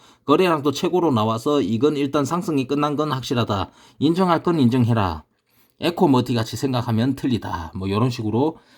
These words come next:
어, 오늘 음봉 나오니까 이렇게 약 올리러 오는 분도 기-, 있고 그렇습니다. "개미만 샀네. 크크. 개미 소굴 만 원짜리에서 뭐하노. 크크." 뭐 요런 식으로,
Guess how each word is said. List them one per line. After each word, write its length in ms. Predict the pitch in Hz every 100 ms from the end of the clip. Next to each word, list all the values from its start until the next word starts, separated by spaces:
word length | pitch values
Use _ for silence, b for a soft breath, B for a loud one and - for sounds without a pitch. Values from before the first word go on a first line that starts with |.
| B B
어, 160 | 90 90
오늘 260 | 151 165
음봉 300 | 110 104 147
나오니까 800 | 139 143 190 - 98 95 104 101
이렇게 300 | - 107 110
약 180 | 92 131
올리러 260 | 180 151 101
오는 200 | 95 98
분도 240 | 98 -
기-, 80 | 107
있고 340 | - 117 104
그렇습니다. 580 | 87 85 - 87 82 80 _ _ _ _ _ _ - -
"개미만 400 | 135 180 165 120
샀네. 320 | 113 107 104
크크. 500 | - 123 113 98 87 b b b -
개미 240 | 151 175
소굴 320 | 135 135 143
만 180 | 131 104
원짜리에서 640 | 117 139 156 123 110 151
뭐하노. 520 | 131 92 87 98 90
크크." 280 | - - -
뭐 340 | 98 85 85 85
요런 240 | 98 127
식으로, 560 | 120 98 104 131 143